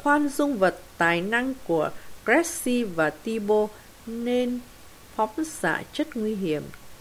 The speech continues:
Chết người chỉ nằm khoanh gọn trong khu vực bị tàn phá.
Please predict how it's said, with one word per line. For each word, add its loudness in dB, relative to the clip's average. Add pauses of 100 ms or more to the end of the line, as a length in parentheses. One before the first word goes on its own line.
(880)
Chết 4
người 0 (280)
chỉ 0
nằm -2 (240)
khoanh -4
gọn 0 (480)
trong -4
khu -2
vực 0 (360)
bị 0 (320)
tàn -4 (140)
phá. -8